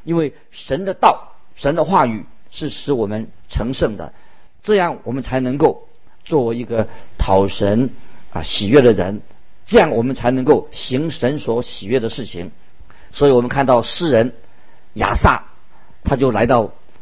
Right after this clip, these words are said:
神面前，他就说，第一节就说，“神实在恩待以色列那些清心的人。”那么这里亚萨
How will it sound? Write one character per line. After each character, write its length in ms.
神 180
面 160
前， 220
他 100
就 220
说， 280
第 220
一 40
节 140
就 120
说 320
，“神 520
实 320
在 240
恩 180
待 280
以 100
色 160
列 140
那 100
些 320
清 280
心 180
的 60
人。” 320
那 80
么 100
这 100
里 100
亚 160
萨 300